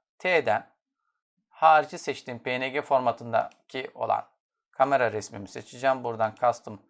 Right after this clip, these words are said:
iki seçeceğim. Bunların bu arada arkadaşlar çift tif-, tıklayıp isimlerini değiştirebilirsiniz. Kafa karışıklığı yapmasın diye arka yüz yazdım. Buna da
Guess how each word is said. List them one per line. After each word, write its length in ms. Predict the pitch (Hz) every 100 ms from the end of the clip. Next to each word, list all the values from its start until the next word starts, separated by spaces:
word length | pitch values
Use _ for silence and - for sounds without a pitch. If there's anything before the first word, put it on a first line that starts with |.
| _ _ _
iki 200 | 143 139
seçeceğim. 500 | - 123 127 123 135 - _ _ _ -
Bunların 320 | 170 180 180
bu 60 | 165
arada 200 | 160 156
arkadaşlar 460 | 156 151 - 135
çift 360 | - 196 180 -
tif-, 400 | 139 143 - _
tıklayıp 540 | 127 - 147 - _ - _ _ _
isimlerini 460 | 139 - 160 151 143
değiştirebilirsiniz. 880 | 139 - 127 113 110 - 117 - - _ _ - _ _ _ - _ - -
Kafa 260 | 151 -
karışıklığı 400 | - 120 - -
yapmasın 440 | 120 117 113 - 101
diye 100 | 117
arka 360 | - 143 127
yüz 240 | 107 95 98
yazdım. 440 | 123 117 123 131 _ - _ _ _
Buna 280 | 170 123 110
da 180 | 107 -